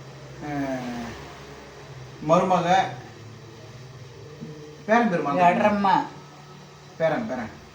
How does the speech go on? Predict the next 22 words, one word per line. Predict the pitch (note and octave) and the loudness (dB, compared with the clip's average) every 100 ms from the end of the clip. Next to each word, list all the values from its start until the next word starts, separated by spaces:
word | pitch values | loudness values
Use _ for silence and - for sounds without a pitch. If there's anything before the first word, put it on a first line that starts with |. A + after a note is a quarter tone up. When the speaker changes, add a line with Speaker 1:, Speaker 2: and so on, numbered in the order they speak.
| - | -8
Speaker 1:
பேர் | D#3 | -4
என்ன? | D#3 E3+ - - - - - - - - - - - - - G#4 - - - - - - | -2 -4 -6 -14 -20 -20 -20 -20 -20 -20 -20 -20 -20 -18 -18 -16 -16 -16 -16 -18 -18 -6
Speaker 2:
மாவீரம். | C3 E3 G3+ G#3+ G#3+ G#3+ D#3 - - | 0 0 4 4 4 2 2 -4 -2
Speaker 1:
மாவீரம். | D#3 F3 F3+ F3 D3 A2+ - - | 6 8 8 8 4 0 -6 -6
அவன் | C3+ D3+ D3+ | -2 0 2
மாவீரம் | D3+ F3+ G3+ F#3 | 6 6 6 2
தான் | F#3+ - | 2 0
சொல்லுவான். | E3 D#3+ D3+ F#3 - - - - - | -2 2 4 4 2 -8 -18 -16 0
மேவரிக் | E3 G3 G3+ F#3+ E3+ | 6 8 6 0 -2
ரிட்டன். | C3 C3 A2 - | -2 -4 -4 -4
அவங்க | C#3 D3+ | 0 0
கூட, | D3+ F#3+ G#3+ - - - - - - | 4 4 4 0 -12 -16 -18 -18 -4
ஆ, | D#3+ D#3+ | 0 4
சில்ட்ரன்ஸ் | D3+ C#3+ F#3 G#3 F3 | 4 2 0 0 2
பார்க் | D#3+ D3 D#3 | 2 2 -2
போயிருந்தோம். | D3 D3 F#3+ - - - | 0 0 -2 -6 -12 -8
சில்ட்ரன்ஸ் | G#3+ C4 A#3 - | -2 0 -2 4
பார்க்கு | G#3 G#3 A3+ G#3+ | 6 6 4 2
தயவு | E3+ F3 F#3+ | 2 0 0
செஞ்சு | G3 G3 G3+ | -2 -6 -8
சென்னை | - E3+ F3+ F3+ | -6 -4 -4 -4
இருக்கிறவங்க | E3+ | -2